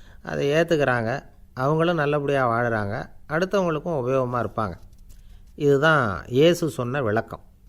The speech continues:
நல்ல வார்த்தைகளை கேளுங்கள், நல்ல வார்த்தைகளை ஏற்றுக்கொள்ளுங்கள், அடுத்தவங்களுக்கு உபயோகமா இருங்க. இதுதான் பெரியவங்கள்லாம் நமக்கு சொல்லுகிற உபதேசம்.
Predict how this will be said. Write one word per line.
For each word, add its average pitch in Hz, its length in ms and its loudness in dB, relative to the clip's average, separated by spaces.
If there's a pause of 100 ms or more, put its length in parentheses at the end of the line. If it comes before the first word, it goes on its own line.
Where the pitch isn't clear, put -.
(680)
நல்ல 151 400 6
வார்த்தைகளை 156 640 4
கேளுங்கள், 135 480 0
நல்ல 156 340 0
வார்த்தைகளை 139 600 0
ஏற்றுக்கொள்ளுங்கள், 127 760 -4 (180)
அடுத்தவங்களுக்கு 185 640 6
உபயோகமா 160 580 4
இருங்க. 120 380 0 (220)
இதுதான் 151 360 2
பெரியவங்கள்லாம் 139 880 0
நமக்கு 120 320 -2
சொல்லுகிற 123 440 -2
உபதேசம். 131 460 -2